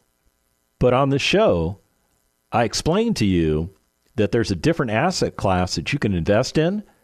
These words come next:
that can double your money based on the time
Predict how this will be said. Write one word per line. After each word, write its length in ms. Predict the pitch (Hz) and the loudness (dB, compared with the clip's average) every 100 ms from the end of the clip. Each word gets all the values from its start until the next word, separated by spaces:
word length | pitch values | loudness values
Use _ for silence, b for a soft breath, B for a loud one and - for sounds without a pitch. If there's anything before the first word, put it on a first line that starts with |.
| b b _ _ - | b b _ _ -4
that 100 | 104 | -2
can 100 | 107 | 2
double 240 | 143 147 | 2 2
your 100 | 117 | 0
money 440 | 117 160 104 98 - _ _ _ _ _ _ _ _ _ _ _ - | 2 2 2 -2 -6 _ _ _ _ _ _ _ _ _ _ _ -4
based 260 | 127 139 - | 0 0 0
on 140 | 135 | 0
the 80 | 107 | 0
time 580 | - 156 160 101 92 | -2 -2 0 0 -2